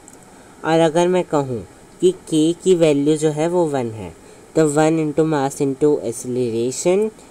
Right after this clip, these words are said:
तो ये बन गया force equals to mass into acceleration,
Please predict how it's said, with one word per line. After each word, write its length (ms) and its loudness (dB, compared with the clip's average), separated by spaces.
तो 60 0
ये 100 2
बन 340 -2
गया 220 0
force 840 2
equals 640 -4
to 260 0
mass 440 -6
into 320 -8
acceleration, 1000 -4